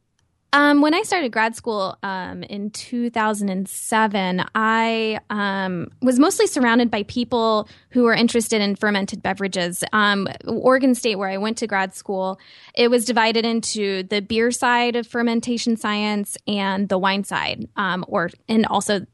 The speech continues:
cider was included in that, in the wine side, um, of the fermentation science degree. So at that point, it was very divided. Um,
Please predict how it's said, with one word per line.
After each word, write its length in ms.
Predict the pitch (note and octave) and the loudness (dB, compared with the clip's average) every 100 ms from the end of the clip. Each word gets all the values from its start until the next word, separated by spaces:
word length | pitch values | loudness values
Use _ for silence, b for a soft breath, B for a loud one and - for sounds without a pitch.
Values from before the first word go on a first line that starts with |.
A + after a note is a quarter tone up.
| - | -6
cider 380 | - A3+ A3+ G#3+ | 0 2 2 0
was 180 | G3+ | -4
included 460 | F3+ F3+ G3+ F#3 E3+ | -8 -8 -8 -8 -8
in 160 | E3 E3+ | -8 -6
that, 320 | E3 E3 - | -4 -6 -6
in 140 | G#3 | -6
the 80 | F#3+ | -6
wine 240 | F3 F3 F3+ | -6 -6 -6
side, 400 | - D3 D#3+ - | -6 -6 -6 -6
um, 420 | G3 D#3+ D3 C#3 - - | -4 -4 -4 -8 -10 -8
of 160 | G3 F#3 | -6 -6
the 80 | |
fermentation 640 | F#3 G3 F#3+ F#3 F3+ - F#3 | -2 0 0 0 -2 -2 0
science 340 | E3 E3 - | 0 -2 -4
degree. 380 | - E3+ D#3 F#3 | -4 -2 -2 -2
So 340 | - G#3 G#3 B B B B B - | 0 2 2 B B B B B -4
at 200 | B3+ - | -2 2
that 220 | D4 D#4+ | 2 4
point, 320 | E4 D#4+ D4 B3 | 2 2 0 -2
it 120 | A#3 | -2
was 200 | A#3 G#3+ | -2 -4
very 840 | G3+ A#3+ A#3+ B3 A#3+ A#3 G#3+ - F#3+ | -4 -2 0 0 -2 -2 -4 -6 -8
divided. 680 | A3+ G#3 F#3+ A3 D4+ F#4 G#4 - - | -4 -2 -2 -2 -2 -2 -6 -8 -2
Um, 800 | A3+ A3 A3+ A3+ A3 G3+ G#3 | 0 0 0 0 -2 -4 -6